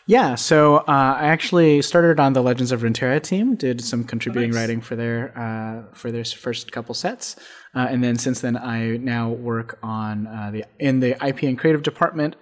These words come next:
Speaker 1: on the narrative services team. So the fun thing about that is it means I get to write a lot of different things and jump on different projects that need
Speaker 2: Ooh.
Speaker 1: narrative support for it in whatever form it takes.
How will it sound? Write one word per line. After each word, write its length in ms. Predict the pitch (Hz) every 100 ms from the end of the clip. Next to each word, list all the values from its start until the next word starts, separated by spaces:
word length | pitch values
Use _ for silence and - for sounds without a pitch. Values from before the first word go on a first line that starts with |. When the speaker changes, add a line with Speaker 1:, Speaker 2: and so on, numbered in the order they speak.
| -
Speaker 1:
on 240 | 120 120
the 80 | 113
narrative 400 | 113 113 113 113
services 580 | - 117 107 101 - -
team. 320 | 110 92 117
So 320 | - 123 123 - - - -
the 80 |
fun 180 | 127 170
thing 140 | 170 165
about 200 | 151 151
that 180 | 170 175
is 320 | 143 143 143
it 160 | 156
means 240 | 139 131 131
I 40 |
get 140 | 127 127
to 100 | 127
write 180 | 120
a 40 | 120
lot 160 | 120
of 80 | 113
different 300 | 120 143 156
things 260 | 196 220 175
and 100 | 113
jump 220 | 123 113
on 80 | 120
different 260 | 120 117
projects 380 | 117 127 160 -
that 240 | - 117 117
need 400 | 113 117 117 -
Speaker 2:
Ooh. 140 | 247 -
Speaker 1:
narrative 320 | 117 113 113
support 420 | - 113 139 -
for 180 | - 110
it 120 | -
in 180 | 120 113
whatever 240 | 113 117
form 320 | 120 - 123 131
it 60 |
takes. 360 | - 98 -